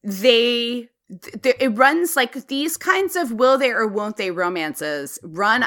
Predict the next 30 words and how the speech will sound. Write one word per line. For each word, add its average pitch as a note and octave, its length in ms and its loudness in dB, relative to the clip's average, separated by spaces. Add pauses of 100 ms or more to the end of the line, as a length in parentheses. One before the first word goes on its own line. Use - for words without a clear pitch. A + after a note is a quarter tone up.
into G#3+ 360 -4 (140)
either D4 300 2
stretching C#4 720 0
out A3+ 360 2
the G#3 140 -6
anticipation F#3+ 680 -2
for E3+ 160 0
so A#3 280 0
long F#3+ 280 4
that F3 140 -4
the D#3+ 60 0
audience F3 440 2
loses D#3 260 -6
patience D#3+ 640 -4
and F3 180 -2
then F3 120 -2
you're E3 100 -2
just D#3 240 -2
not E3 240 6
as D#3 140 0
excited D3+ 440 0
about C#3 220 2
it C3+ 80 -2
by D3 140 2
the C#3+ 80 -4
time C#3 240 0
it C3+ 60 -4
does C3+ 180 -2
happen. F#3+ 420 2 (760)
Um, F#3 540 2